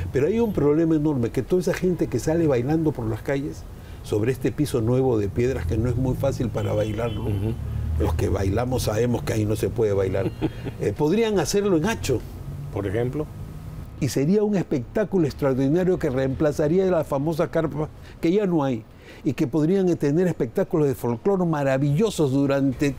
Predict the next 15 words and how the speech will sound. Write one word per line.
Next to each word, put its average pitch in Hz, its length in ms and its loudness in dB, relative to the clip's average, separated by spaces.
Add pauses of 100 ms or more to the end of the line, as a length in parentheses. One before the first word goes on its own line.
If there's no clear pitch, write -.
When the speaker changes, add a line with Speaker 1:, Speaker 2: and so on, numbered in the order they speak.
(160)
Speaker 1:
todos 214 340 0
los 135 340 -4
Speaker 2:
Y 110 40 -6
que 107 140 -2
tendría 120 420 0
Speaker 1:
meses. 110 400 -6
Speaker 2:
diferentes 127 840 -2 (200)
beneficios. - 720 -4 (260)
Por 110 140 -4
un 123 100 0
lado, 170 260 -2
el 104 120 -2
económico, 107 720 -4
Speaker 1:
Por 147 160 0
Speaker 2:
justamente 208 420 -2